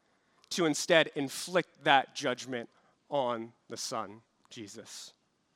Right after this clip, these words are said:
I mean, as we sung last week, "Upon the cross of sorrow, the cup of wrath ran dry,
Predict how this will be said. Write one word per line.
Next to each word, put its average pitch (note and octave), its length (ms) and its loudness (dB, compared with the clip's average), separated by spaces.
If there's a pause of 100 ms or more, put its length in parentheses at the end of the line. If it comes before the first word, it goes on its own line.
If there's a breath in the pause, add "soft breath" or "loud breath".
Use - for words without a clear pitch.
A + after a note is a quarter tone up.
(680)
I C#3 40 -12
mean, D#3 100 -4
as D#3+ 140 -8
we F3 100 -6
sung F3+ 500 4
last D#3+ 280 2
week, C3+ 400 -10 (880)
"Upon F3+ 580 2
the G3+ 80 0
cross E3+ 480 0
of C#3+ 100 -10
sorrow, B2 640 -4 (720)
the D3+ 100 -2
cup - 420 4
of D3+ 200 -6
wrath D#3 420 2
ran C#3 320 0
dry, B2 540 -2